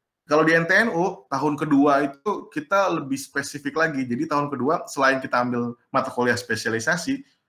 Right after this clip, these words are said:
sekitar satu atau tiga mata kuliah gitu ya, kita, eh, apa, kredit yang terbesar itu ada di yang namanya specialization project. Specialization project itu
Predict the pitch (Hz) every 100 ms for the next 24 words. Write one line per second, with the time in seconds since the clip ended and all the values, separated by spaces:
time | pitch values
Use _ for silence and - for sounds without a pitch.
0 | _ - 131 123 123 117 127 123 120 120
1 | 113 113 - 110 120 120 117 156 175 -
2 | - _ _ 277 143 202 - - - -
3 | 135 135 135 131 - - 151 175 156 156
4 | 143 143 139 139 127 139 139 196 202 -
5 | - 120 143 151 165 175 - - 127 127
6 | 127 123 143 160 - 135 - 127 117 -
7 | 127 120 104 110 117 _ _ - - -
8 | - 135 135 123 123 120 117 131 127 123
9 | 202 -